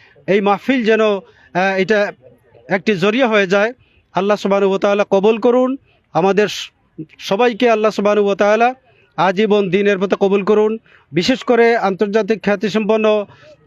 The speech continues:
মুফাসসিরে কোরআন, বিশিষ্ট ইসলামিক স্কলার ডক্টর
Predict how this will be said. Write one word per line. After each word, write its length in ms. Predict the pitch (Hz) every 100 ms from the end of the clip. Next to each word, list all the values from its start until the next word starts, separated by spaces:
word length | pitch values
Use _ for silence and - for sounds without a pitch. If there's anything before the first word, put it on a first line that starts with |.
| -
মুফাসসিরে 480 | 180 196 - 226 220
কোরআন, 500 | 208 214 233 240 247 - - -
বিশিষ্ট 380 | 165 - 220 240
ইসলামিক 500 | 214 - 226 220 196
স্কলার 540 | - 220 233 233 226 220 - - _ _ 131
ডক্টর 500 | 156 208 - 220 208